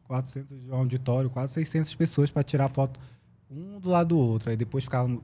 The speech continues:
disponíveis as fotos no site da Record, tanto que eu tenho uma com ela. E aí, meu Deus do céu. Foi aí que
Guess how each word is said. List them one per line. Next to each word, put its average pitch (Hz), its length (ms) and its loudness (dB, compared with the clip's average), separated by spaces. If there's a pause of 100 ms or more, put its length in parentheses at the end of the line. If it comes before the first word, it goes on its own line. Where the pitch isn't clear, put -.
disponíveis 113 540 0
as - 40 -10
fotos 117 300 -4
no 113 140 0
site 117 360 0
da 117 120 2
Record, 135 380 0 (260)
tanto 135 160 -4
que - 80 -2
eu - 20 0
tenho 160 220 2
uma 165 160 0
com 180 180 -8
ela. 107 160 -6 (1500)
E 135 80 -4
aí, 131 400 4
meu 135 240 0
Deus 120 380 -12
do 117 80 -20
céu. 123 200 -16 (1000)
Foi 165 220 6
aí 180 200 6
que 233 360 2